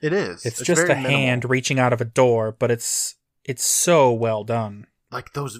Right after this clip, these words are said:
Speaker 1: you can see all the veins on the hands. I don't, the detail on it is just so good.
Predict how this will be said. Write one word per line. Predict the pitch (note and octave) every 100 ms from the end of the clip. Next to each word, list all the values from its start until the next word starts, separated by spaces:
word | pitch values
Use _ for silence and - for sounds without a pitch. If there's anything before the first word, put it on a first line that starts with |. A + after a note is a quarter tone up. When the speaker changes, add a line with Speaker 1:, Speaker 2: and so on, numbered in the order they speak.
| C3+
Speaker 1:
you | C#3
can | D3+
see | B2 - C#3+
all | A#2 B2
the | B2
veins | G2+ G#2 G#2+ G#2+
on | A2+
the | A2
hands. | G#2 G2 G#2 A2+ - - _ -
I | A#2
don't, | A2+ -
the | A2+
detail | A2 C3 C#3 A2 G2
on | F#2+ G2
it | F#2+
is | G2
just | - G2+ -
so | F#2+ F#2+
good. | - A#2+ A#2